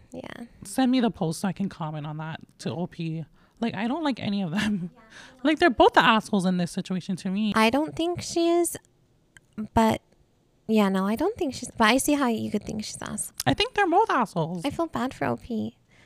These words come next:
Speaker 1: 'cause she's probably so sad right now.
Speaker 2: She's just young. That's what it is.
Speaker 1: But, like, they have an open relationship, so she slept with someone else. And, like, she even said that her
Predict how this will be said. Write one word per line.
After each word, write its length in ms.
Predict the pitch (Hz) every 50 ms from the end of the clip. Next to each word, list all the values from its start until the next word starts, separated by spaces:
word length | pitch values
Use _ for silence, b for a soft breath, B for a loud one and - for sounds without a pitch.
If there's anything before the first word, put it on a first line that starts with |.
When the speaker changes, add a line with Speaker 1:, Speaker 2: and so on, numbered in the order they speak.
| b b
Speaker 1:
'cause 140 | - 277 262
she's 80 | 269 -
probably 200 | 320 339 349 320
so 180 | - - 285
sad 260 | 277 - 226 214 220
right 140 | 226 226 220
now. 240 | - - - 240 240 - _ _ _ _ _ -
Speaker 2:
She's 280 | - - 285 285 277
just 180 | - 392 381 -
young. 440 | 208 202 185 202 185 156 147 160 165
That's 220 | 175 190 - -
what 120 | 214 196 180
it 100 | 180 185
is. 120 | 180 175
Speaker 1:
But, 140 | 330 302 175
like, 240 | 320 330 311 - -
they 100 | 311 311
have 200 | 285 311 302 349
an 60 | 311
open 220 | 277 - - 285
relationship, 680 | 269 247 233 220 220 214 - 233 233 - - 226 - -
so 160 | - 226 226
she 180 | - - 233 226
slept 240 | - 226 220 -
with 80 | - 233
someone 260 | - 240 233 226 220
else. 160 | 220 214 214
And, 140 | - - 240
like, 140 | 254 254 247
she 180 | - - 277 262
even 180 | 254 294 311
said 240 | 302 - 247 233 220
that 200 | 220 208 208 190
her 220 | 214 220 208 202